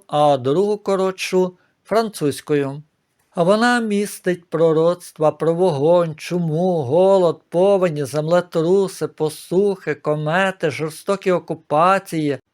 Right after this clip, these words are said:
та криваві утиски. Церква впаде, папа буде змушений покинути Рим.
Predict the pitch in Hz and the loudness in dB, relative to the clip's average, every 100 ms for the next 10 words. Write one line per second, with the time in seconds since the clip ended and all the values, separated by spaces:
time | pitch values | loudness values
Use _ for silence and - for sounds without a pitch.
0 | _ _ 151 - 135 131 139 180 185 185 | _ _ -6 -4 -2 0 2 2 2 2
1 | 214 214 156 - - 131 123 _ _ _ | 2 0 -8 -8 -8 -8 -8 _ _ _
2 | - 185 214 214 202 190 - 190 170 170 | 0 0 0 -2 -2 -2 -2 -2 0 2
3 | 180 165 156 _ _ _ _ - 165 208 | 2 0 -6 _ _ _ _ -2 2 2
4 | 208 196 202 202 196 160 160 190 - 190 | 2 4 6 6 2 -2 -4 -4 -4 -2
5 | 190 185 180 190 190 185 190 165 156 170 | -2 -6 -4 -2 -2 0 0 2 2 2
6 | 160 | 0